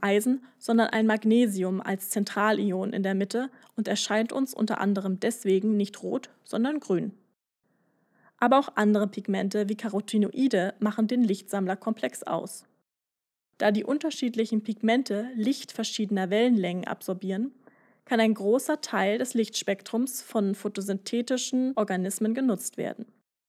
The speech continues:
Jeder dieser Organismen hat hierbei eine für sie charakteristische Pigmentzusammensetzung, die auf die optimale Nutzung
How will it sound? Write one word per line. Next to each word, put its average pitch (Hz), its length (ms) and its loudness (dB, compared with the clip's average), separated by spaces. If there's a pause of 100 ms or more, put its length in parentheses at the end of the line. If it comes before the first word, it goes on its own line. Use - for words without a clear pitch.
(240)
Jeder 269 320 0
dieser 240 280 0
Organismen 202 680 -2
hat 208 160 -6
hierbei 226 500 -2
eine 196 240 0
für - 160 -8
sie 214 160 -4
charakteristische 208 880 -6
Pigmentzusammensetzung, 180 1500 -6 (420)
die 208 120 2
auf 202 100 -2
die - 140 -10
optimale 208 600 0
Nutzung 220 480 -6